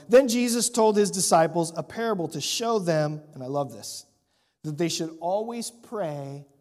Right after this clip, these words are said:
and not give up. Actively waiting. He said, "In a certain town there was a judge who neither feared God nor cared what people thought.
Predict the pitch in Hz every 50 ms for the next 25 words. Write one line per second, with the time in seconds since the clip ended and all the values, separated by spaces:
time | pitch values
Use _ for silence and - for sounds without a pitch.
0 | _ _ _ _ _ _ _ _ - 139 143 147 147 147 147 151 156 151 - -
1 | - - 135 113 139 147 139 143 139 131 123 - - _ - 139 120 110 - _
2 | _ _ _ _ _ _ _ _ _ _ _ _ _ _ _ _ _ _ _ _
3 | _ _ _ _ _ _ _ _ _ _ - 123 127 - _ 143 127 120 135 123
4 | 120 117 110 104 101 101 110 _ _ _ _ _ _ _ _ _ _ _ _ _
5 | _ _ _ _ _ _ _ _ _ _ - - - _ _ _ 220 233 220 -
6 | 233 220 214 214 - - - 226 226 226 202 - 294 285 285 277 247 247 247 240
7 | 226 220 220 214 208 190 196 190 165 160 208 214 202 202 202 190 190 190 190 180
8 | 175 170 180 233 226 247 277 285 262 247 - - - - 175 185 175 170 180 180
9 | 180 180 175 180 185 180 180 - 185 175 180 180 190 208 - - 156 147 - 147
10 | 143 - 226 220 202 170 139 135